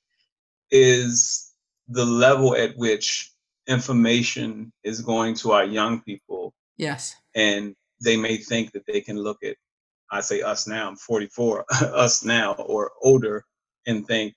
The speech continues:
Speaker 1: "Okay, I, I know everything I need to know about sex." "What do you mean you know everything you need to know about sex? What are you
Speaker 2: <laughs>
Speaker 1: talking about in relationships?" "Well,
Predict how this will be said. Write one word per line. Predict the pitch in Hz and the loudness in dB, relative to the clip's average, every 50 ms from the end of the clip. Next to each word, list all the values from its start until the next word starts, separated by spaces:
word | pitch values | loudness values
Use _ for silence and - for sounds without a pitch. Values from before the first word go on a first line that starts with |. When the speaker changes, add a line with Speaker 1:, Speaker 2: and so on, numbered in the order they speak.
| _ - | _ -6
Speaker 1:
"Okay, | 107 104 - - 95 98 98 | -6 -6 -4 -4 -4 -2 -2
I, | 98 107 - - 110 | -2 -2 -4 -2 -2
I | 110 113 | -2 -2
know | 110 113 107 104 101 | -2 -4 -4 -4 -4
everything | 98 - 101 - 98 98 101 | -4 -6 -10 -18 -16 -14 -12
I | 98 | -12
need | 101 101 98 _ | -12 -12 -14 _
to | 95 | -18
know | 95 92 | -18 -14
about | 87 85 85 - | -10 -10 -10 -10
sex." | - - - - _ _ | -10 -14 -14 -14 _ _
"What | - 120 | -10 -6
do | 120 | -6
you | 113 | -4
mean | 110 107 104 | -4 -6 -6
you | 101 | -8
know | 101 95 95 95 | -8 -6 -6 -6
everything | 90 92 95 _ 98 98 | -6 -8 -12 _ -18 -18
you | 95 95 | -16 -14
need | 98 - _ | -16 -16 _
to | - | -14
know | - | -12
about | 113 - - - | -12 -10 -10 -12
sex? | - 95 92 - - | -12 -14 -16 -16 -14
What | 123 117 | -10 -4
are | |
you | 120 | -4
Speaker 2:
<laughs> | 240 - - | -4 -4 -4
Speaker 1:
talking | 107 - _ _ | -8 -12 _ _
about | - - - 117 | -20 -14 -10 -8
in | 113 | -8
relationships?" | 113 113 110 107 - - _ _ - 95 - - - | -8 -8 -10 -12 -14 -16 _ _ -20 -20 -14 -4 2
"Well, | 135 127 120 113 - | 4 6 6 4 2